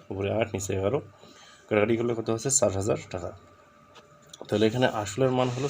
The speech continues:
চার হাজার, তাহলে মুনাফা সমান কত হবে? পাঁচ হাজার পাঁচশো বিয়োগ চার হাজার সমান হচ্ছে পনেরোশো টাকা।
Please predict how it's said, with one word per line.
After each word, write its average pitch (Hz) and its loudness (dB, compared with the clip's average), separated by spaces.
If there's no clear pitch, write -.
চার 110 6
হাজার, 92 -8
তাহলে 107 0
মুনাফা 127 4
সমান 139 2
কত 131 -4
হবে? 147 0
পাঁচ 123 4
হাজার 127 2
পাঁচশো 127 0
বিয়োগ 123 0
চার 120 4
হাজার 131 0
সমান 175 2
হচ্ছে 180 -4
পনেরোশো 113 2
টাকা। 87 -6